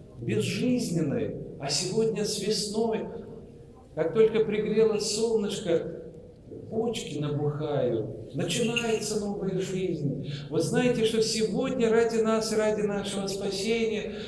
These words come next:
Христос идёт в Иерусалим, и в нас должна начаться новая жизнь христианская.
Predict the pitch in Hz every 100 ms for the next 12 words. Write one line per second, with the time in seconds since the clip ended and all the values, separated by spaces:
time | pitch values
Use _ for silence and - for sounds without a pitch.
0 | - 175 - - 208 220 214 - 208 -
1 | - 233 240 - 214 202 - 208 202 202
2 | 208 - - - - 165 170 202 247 233
3 | - 202 196 190 214 226 - - - 120
4 | 175 - - 226 220 - - 202 196 202
5 | 208 120 120 240 254 233 226 208 180 214
6 | 175 156 156 165 175 165 185 180 170 -
7 | - - -